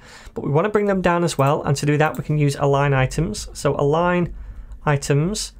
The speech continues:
and we'll say center for this as well. And that should bring them down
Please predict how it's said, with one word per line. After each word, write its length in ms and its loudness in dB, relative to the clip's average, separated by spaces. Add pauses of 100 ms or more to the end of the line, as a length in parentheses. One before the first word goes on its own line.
(380)
and 360 2
we'll 240 -2
say 460 0
center 560 0
for 140 -2
this 220 0
as 180 -2
well. 240 2
And 120 2
that 120 0
should 180 -6
bring 160 2
them 120 0
down 340 2